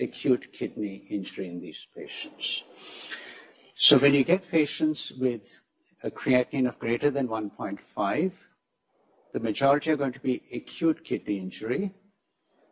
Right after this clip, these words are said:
Some will have acute kidney injury and chronic kidney disease, and some will have chronic di-, kidney disease, especially the nafl population. When you have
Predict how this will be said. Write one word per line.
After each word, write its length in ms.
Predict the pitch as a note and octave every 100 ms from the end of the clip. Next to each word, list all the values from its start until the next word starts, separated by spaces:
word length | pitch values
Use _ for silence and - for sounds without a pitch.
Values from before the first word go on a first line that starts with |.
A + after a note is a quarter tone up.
| _ _ _ _
Some 320 | - D3 D3+
will 120 | D3
have 200 | D3 C#3+ -
acute 420 | B2 - E3 D3+ -
kidney 320 | C#3+ B2+ A#2+
injury 260 | A2 B2
and 120 | G#2+ G2+
chronic 420 | B2 A2+ A2 -
kidney 280 | A#2+ A#2+ G#2
disease, 460 | A2+ - D3+ F#3
and 180 | - A2+
some 240 | - G2+ G2
will 120 | G2
have 280 | A#2+ C3+ -
chronic 400 | A2+ G2+ F#2 -
di-, 260 | G2+ G2 - _ _ -
kidney 260 | - A2+ A2
disease, 400 | G#2+ G2+ C3 D3
especially 460 | - B2 - B2 G#2+
the 100 | G2+
nafl 460 | F2+ F2+ F#2 F2+ -
population. 680 | F2+ - - - - - - - _ _ _ - - - _
When 160 | B2 B2+
you 80 |
have 100 | C#3